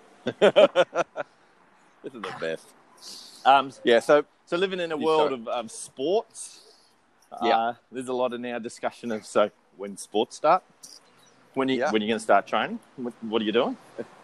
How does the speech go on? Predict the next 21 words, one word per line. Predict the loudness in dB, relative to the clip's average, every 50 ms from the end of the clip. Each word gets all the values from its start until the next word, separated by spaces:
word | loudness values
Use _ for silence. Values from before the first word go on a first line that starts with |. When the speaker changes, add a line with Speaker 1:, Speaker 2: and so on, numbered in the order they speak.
| -20 -20 -20 -20 -20 -20 -20 -20 -20 -20 -20 -12
Speaker 1:
Surely | 0 4 6 6 6 6 4 2
there's | 0 -2 -4
people | -4 -4 -4 -2 -4 -6
training. | -2 -2 0 0 0 -2 -6 -12 -16 -2 4 6
Speaker 2:
Oh, | 8 8 8 6
mate, | 4 2 2 0 2 0
there | 0 0 2
Speaker 1:
Surely | 2 2 2 2 0
there's | -4 -4
some | -6 -10 -10 -2
covert | 2 4 4 4 4 0 -2 -4 -4 -4
training | -6 -6 -4 -4 -2 0
Speaker 2:
Mate, | 2
Speaker 1:
going | 2 2 0 -2
Speaker 2:
there's | -6 -6
Speaker 1:
on, | -4
Speaker 2:
been, | -4 -2 -2
Speaker 1:
Murray. | -2 -2 -2 -4 -4
Speaker 2:
there's | -6 -6 -4
been | -4 -4 -4 -4
some, | -4 -6 -6